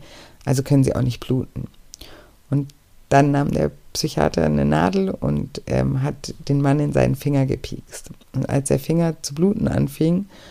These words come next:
sagte der Mann dann, „Oh, ich hab mich wohl getäuscht. Leichen können doch bluten.“ Also, sogar wenn wir eines Besseren belehrt werden, findet unser Filtersystem noch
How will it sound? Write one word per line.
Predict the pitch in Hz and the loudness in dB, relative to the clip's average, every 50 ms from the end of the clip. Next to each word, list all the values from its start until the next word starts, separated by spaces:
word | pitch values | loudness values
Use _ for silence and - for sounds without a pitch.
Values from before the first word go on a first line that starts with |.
| - - - - - - | -20 -20 -20 -20 -8 -2
sagte | - 160 151 - - | 0 2 2 4 2
der | 147 147 147 | 2 4 4
Mann | 147 143 143 147 147 | 4 4 4 4 2
dann, | 147 143 143 143 143 - - - - - - | 2 0 0 -2 -6 -10 -18 -20 -18 -2 4
„Oh, | 247 269 277 220 156 - - | 6 8 8 8 6 2 -4
ich | - - - | -8 -4 -2
hab | - - | 0 0
mich | 160 147 - | 0 0 2
wohl | - 156 151 | 2 2 2
getäuscht. | 156 160 - - 165 170 170 156 147 135 - - - - - _ _ _ - - - - | 2 0 -2 2 4 4 6 4 4 0 -2 -6 -10 -14 -20 _ _ _ -20 -20 -10 -2
Leichen | - 135 147 156 147 - 175 170 | 2 4 4 4 2 0 -4 -2
können | - - 165 165 165 | 2 4 4 4 4
doch | 156 160 156 - | 4 2 0 0
bluten.“ | - - 131 131 131 135 - 120 117 120 120 - - - - - - _ _ _ _ _ - _ - - - - | -4 -4 -2 -2 -2 -2 -4 -4 -6 -8 -8 -10 -16 -20 -20 -20 -20 _ _ _ _ _ -20 _ -14 -8 0 4
Also, | 135 139 151 151 - - 123 135 - 180 - - - - - - - - | 4 4 4 4 2 0 0 0 0 -2 -6 -12 -18 -20 -20 -20 -16 -8
sogar | - - 143 139 143 147 147 170 185 170 | -2 0 0 0 2 2 4 4 4 4
wenn | 156 151 151 147 | 2 2 2 2
wir | 143 - - - | 2 2 0 2
eines | - 143 147 143 139 - | 2 2 0 0 -2 0
Besseren | - - 147 156 - 160 147 147 143 135 | 2 2 2 2 2 0 0 0 0 0
belehrt | 135 131 131 135 139 143 143 139 - | 0 0 2 4 4 4 2 0 -2
werden, | - - - - 131 139 151 151 | 0 0 2 2 2 0 0 -2
findet | - - 151 160 165 160 156 - - | -2 -2 0 0 2 2 0 -2 -2
unser | - - 139 143 139 | -2 -2 0 0 0
Filtersystem | 135 - 151 160 151 156 151 139 139 139 - - - 143 143 | 0 0 0 2 2 2 0 0 -2 -6 -4 -2 -2 0 0
noch | 143 143 143 139 139 - | 0 0 -2 -4 -4 -8